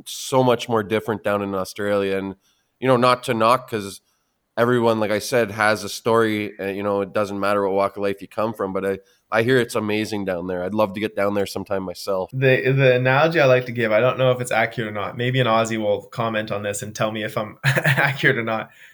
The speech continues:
Speaker 2: But Australia reminds me of a Canada that's been flipped temperature-wise.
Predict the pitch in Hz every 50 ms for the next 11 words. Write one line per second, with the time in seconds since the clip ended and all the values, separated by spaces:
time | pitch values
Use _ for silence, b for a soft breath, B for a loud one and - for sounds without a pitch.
0 | B B B - 139 135 135 135 135 - - 143 151 165 180 196 196 185 170 147
1 | 131 120 113 113 113 113 113 117 117 113 110 107 107 107 104 - _ _ - -
2 | 131 - - 127 120 117 127 131 127 131 127 123 113 117 110 110 - - 117 113
3 | 110 107 - - 117 113 104 104 - - - - - - 120 113 117 110 - -
4 | 104 101 - - - - - - -